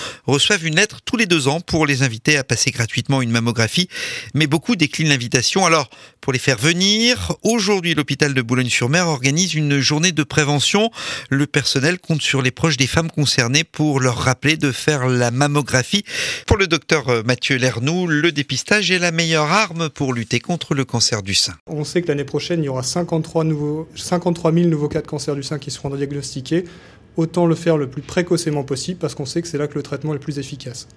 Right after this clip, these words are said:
Speaker 2: Le cancer du sein, à une phase initiale, on ne le palpe pas et on ne le ressent pas. La seule façon d'en faire le diagnostic, c'est la mammographie. Or, on sait que c'est quand on détecte une tumeur, quand elle est petite,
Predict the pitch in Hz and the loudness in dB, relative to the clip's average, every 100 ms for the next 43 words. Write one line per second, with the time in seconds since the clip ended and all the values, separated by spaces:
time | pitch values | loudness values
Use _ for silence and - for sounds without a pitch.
0 | - 156 143 147 170 175 160 151 190 208 | -8 -2 2 4 4 6 4 2 2 4
1 | 190 151 - 160 151 143 - 175 190 190 | 4 2 2 0 0 -2 2 4 4 0
2 | 151 147 139 131 170 165 143 127 160 170 | -2 0 -2 0 0 0 -2 0 2 2
3 | 151 143 139 139 156 151 131 127 127 - | 0 -2 -2 0 -2 -4 -8 -10 -12 -18
4 | - - - 131 127 170 165 160 - 170 | -20 -20 -10 -4 2 2 4 2 2 2
5 | 151 156 147 143 143 147 - 170 160 - | 2 2 2 2 0 0 -4 -6 -6 -4
6 | 190 190 170 151 135 127 - 160 208 - | 2 4 4 4 2 -2 -2 -6 -6 -10
7 | - - - - - - - 180 165 160 | -20 -20 -20 -20 -20 -10 6 6 8 4
8 | - 170 160 135 147 139 - 139 131 135 | 2 2 2 -2 -2 -4 -6 -8 -4 0
9 | 160 170 170 170 143 - 151 151 143 - | 2 4 2 0 -6 -2 0 0 0 -6
10 | - 135 127 123 143 160 180 180 - | -14 -10 -6 -2 -2 -2 -2 -4 -12